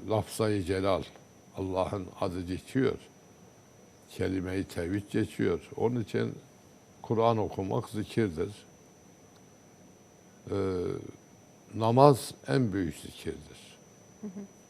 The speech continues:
Speaker 1: Namaz en büyük zikir namazdır. Çünkü namazda hem Kur'an okuma var,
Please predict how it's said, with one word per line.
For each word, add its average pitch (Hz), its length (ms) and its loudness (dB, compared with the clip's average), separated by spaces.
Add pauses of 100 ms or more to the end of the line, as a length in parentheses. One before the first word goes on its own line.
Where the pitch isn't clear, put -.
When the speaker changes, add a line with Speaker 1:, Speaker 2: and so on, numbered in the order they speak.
Speaker 1:
Namaz 98 360 0
en 107 280 -2
büyük 90 240 -2
zikir - 440 -4
namazdır. 82 540 -6 (2000)
Çünkü 107 420 0 (100)
namazda 107 720 0 (880)
hem 117 200 2
Kur'an 110 380 4
okuma 85 480 -4
var, 95 200 -4